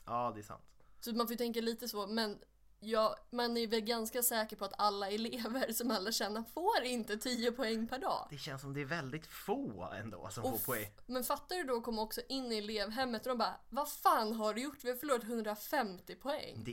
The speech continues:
Speaker 1: är ju en sån, det nämner de i boken, de blir
Speaker 2: Ja.
Speaker 1: helt utfrysta.
Speaker 2: Ja.
Speaker 1: Eh, och det är liksom all-, liksom så här, ingen pratar med dem
Speaker 2: Mm.
Speaker 1: och att, att Harry till och med tänker att han ska hoppa av Quidditch-laget för han bara så här, "Jag är bara sämst och förstör allting." Blir så superdramatisk.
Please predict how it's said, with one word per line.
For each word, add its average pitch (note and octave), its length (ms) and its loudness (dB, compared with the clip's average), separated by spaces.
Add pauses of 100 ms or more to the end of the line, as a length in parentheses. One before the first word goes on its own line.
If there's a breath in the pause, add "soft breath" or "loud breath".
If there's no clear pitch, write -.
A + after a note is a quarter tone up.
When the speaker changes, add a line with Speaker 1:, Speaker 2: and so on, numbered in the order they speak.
(100)
Speaker 1:
är D#3 120 2
ju A#3 60 0
en C3 80 0
sån, - 180 -10
det C3+ 100 0
nämner D3 340 2
de A#2 60 -2
i A2+ 40 -4
boken, A#2 240 -8
de A2 60 -2
blir F3+ 100 2
Speaker 2:
Ja. C#3 180 0
Speaker 1:
helt - 120 -8
utfrysta. A#2 500 -6 (400)
Speaker 2:
Ja. A#3 200 2 (440 soft breath)
Speaker 1:
Eh, A2 420 0 (220)
och B2 240 2
det A2+ 120 -6
är - 20 -2
liksom A#2+ 240 -6
all-, B2 380 2
liksom A#2 240 -6
så A#2+ 60 -8
här, G#2 80 -4
ingen G#2 360 -4
pratar A#2+ 800 2
med A#2 440 0
dem A2+ 220 4
Speaker 2:
Mm. A2 180 -2
Speaker 1:
och A2+ 220 -4 (340 loud breath)
att, - 280 -4 (680)
att - 120 -12
Harry B2 380 0
till B2+ 140 -4
och A2+ 60 -4
med A2 280 -6
tänker A2 280 -4
att G#2 60 -8
han G#2+ 120 -8
ska A2 140 -8
hoppa A2 160 -4
av A2+ 480 0
Quidditch-laget A2+ 1000 -2
för G#2+ 100 -8
han A#2+ 300 0
bara G#2 160 -8
så - 80 -10
här, C#3 60 -8
"Jag C#3+ 180 -2
är G3 40 -2
bara F3+ 160 -2
sämst G#3 640 -6
och - 100 -6
förstör C4 600 6
allting." D4+ 680 8
Blir B2 100 -2
så C3+ 100 0
superdramatisk. C#3+ 1300 2